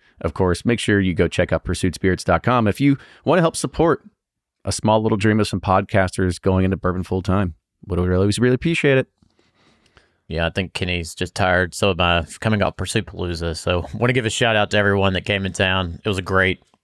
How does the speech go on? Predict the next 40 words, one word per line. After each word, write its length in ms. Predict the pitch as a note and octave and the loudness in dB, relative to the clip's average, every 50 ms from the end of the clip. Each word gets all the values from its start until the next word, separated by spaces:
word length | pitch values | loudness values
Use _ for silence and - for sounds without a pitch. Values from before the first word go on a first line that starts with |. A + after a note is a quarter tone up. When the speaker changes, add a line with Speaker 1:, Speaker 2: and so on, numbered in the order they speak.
| _ _ - | _ _ -8
Speaker 2:
event. 480 | G#2 F2+ F#2 F#2+ F2+ F2+ E2+ - - - _ - - - - - _ _ _ _ _ - | -6 -2 0 0 2 0 0 -4 -10 -18 _ -20 -20 -20 -20 -20 _ _ _ _ _ -2
Epic 320 | - B2+ - - A#2+ - | 0 0 2 0 -2 0
weekend. 460 | - A2 G#2+ - - G#2 G2+ G2 F#2+ E2+ | 2 0 0 0 0 0 0 0 0 -2
Hundred, 260 | G2 G2+ G2+ G2 F#2 F2+ F2 E2+ D2+ _ _ _ _ _ _ _ _ - | 0 2 2 2 2 0 -4 -8 -10 _ _ _ _ _ _ _ _ -2
around 140 | F#2 F#2+ F2+ | -2 0 2
a 40 | F2 | 2
hundred 280 | G2+ G2 F#2+ F2 D2+ | 2 2 2 0 0
ten-ish 720 | - G2+ F#2+ F2 E2+ E2 - _ _ - - G2 F#2 - - | -2 -2 -2 0 -2 -6 -8 _ _ -4 -2 -2 -2 -2 -4
folks 400 | - - G2 F2 F2+ - - - | -2 0 0 0 -2 -4 -10 -6
came 380 | - F#2+ F2 F2+ F#2 F2+ F2 | -2 -2 -2 0 -2 -2 -2
and 160 | E2 D#2 D#2 - _ _ - - - - _ _ _ _ _ - | -2 -4 -4 -8 _ _ -20 -20 -20 -20 _ _ _ _ _ -6
partied 380 | - F#2+ F2 F2 F2+ F2 E2+ E2+ | -2 0 0 0 0 -2 -2 -2
and 120 | E2 D#2+ | -2 0
left. 320 | E2 D#2 B1+ - - - - - - | 0 0 0 -2 -4 -10 -12 -12 -12
So, 240 | - - - - - - | -8 -6 -6 -6 -6 -8
<laughs> 120 | - - - | -12 -10 -6
you 160 | G#2+ G#2+ G2+ | -2 -2 -2
know, 120 | - - - - - | -2 -4 -8 -10 -6
it 120 | - G2 F#2+ | -4 -4 -2
was, 220 | F#2+ F#2 - - - - - - - _ - | -2 -4 -6 -8 -18 -20 -20 -20 -18 _ -2
it 60 | - | 0
was 80 | B2+ G#2 | 2 4
Speaker 1:
Yeah, 240 | A2 F2 F2 F2 E2+ | 4 4 4 2 0
Speaker 2:
awesome. 120 | D#2+ - - | -2 -2 -2
Speaker 1:
uh, 40 | A2+ | 0
I'm 180 | G#2 F#2+ B2+ C#3+ | 0 2 2 2
glad 200 | C3+ C3 C3 G#2 | 2 2 2 2
you 100 | A2 F#2+ | -2 -4
said 220 | - - F#2+ F2 | -2 -2 -2 -2
something. 300 | - - F2+ E2 - F#2 | -2 -6 -6 -4 -2 -2
I 120 | E2+ F2+ E2+ | -2 -2 -2
totally 240 | - G2 F#2 F2 | 0 0 -2 -2
forgot 280 | D#2+ - F#2+ F2+ F2 - | -2 0 0 0 0 0
to 160 | - F2+ E2 - - | -2 -8 -8 -8 -8
say 220 | - - F#2+ F2+ | -2 0 0 0
something 240 | - - E2+ - F2 | 0 -4 -8 -6 -2
about 220 | E2 F2 F2 E2 | 0 0 0 2
that 140 | - F2 E2+ | 0 0 0
as 80 | E2+ E2 | 0 0
well. 140 | F2+ F2+ | 0 0